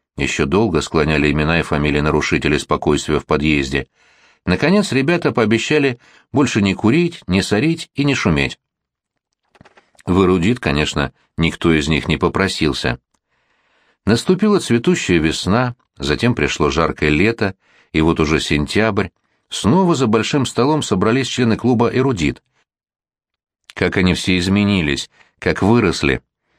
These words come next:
Сережа Пеплов отчаянно бьет в гонг, стараясь угомонить собравшихся. Конечно, это заседание было посвящено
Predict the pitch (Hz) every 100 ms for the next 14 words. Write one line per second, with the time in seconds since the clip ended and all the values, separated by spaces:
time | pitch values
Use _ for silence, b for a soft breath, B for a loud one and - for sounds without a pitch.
0 | _ _ - - 101 170 131 - 190 139
1 | 78 - _ b b b b 92 95 -
2 | 170 175 165 110 139 147 101 92 80 69
3 | - _ _ - - 95 90 - 90 92
4 | 95 87 - 95 85 73 - 67 - 62
5 | _ _ _ - 69 73 85 73 69 73
6 | 73 69 78 85 85 78 82 80 76 80
7 | - 85 85 82